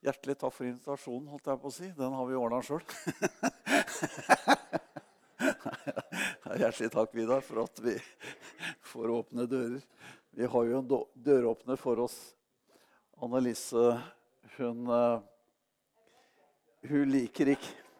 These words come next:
<laughs> Ja, ja. Eh, hun liker ikke når vi, vi kommer inn på det jeg skal si nå, men jeg sier det allikevel, fordi at hun er jo ikke tretti år. Hun er jo blitt litt eldre.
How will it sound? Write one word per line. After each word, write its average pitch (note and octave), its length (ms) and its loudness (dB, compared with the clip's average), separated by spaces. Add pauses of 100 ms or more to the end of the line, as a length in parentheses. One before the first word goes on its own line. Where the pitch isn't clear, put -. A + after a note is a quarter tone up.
(200)
<laughs> G#2 100 -10 (1160)
Ja, G2 160 -4
ja. G#2 120 -4 (2500)
Eh, A2 280 -10 (840)
hun B2 180 -4
liker A#2 360 0
ikke B2 220 0
når B2 180 -2
vi, A#2+ 120 0 (1500)
vi A2 100 -10
kommer A#2 300 0
inn G#2+ 100 -2
på A#2 160 0
det A2 80 8
jeg A2 160 4
skal A#2+ 160 -2
si A#2+ 240 -6
nå, A2 140 -6 (100)
men A#2+ 140 -6
jeg A2+ 140 -8
sier G2+ 180 0
det G2+ 80 2
allikevel, G#2+ 640 -2
fordi G#2 200 -4
at G2+ 200 -10
hun G#2 120 -10
er G2 160 -4
jo G2+ 80 -10
ikke - 160 -8
tretti A2+ 440 -4
år. A2 200 0 (1800)
Hun B2 160 -8
er G#2+ 120 0
jo G#2 100 -4
blitt G#2+ 260 -8
litt A2 240 -6
eldre. A2 300 0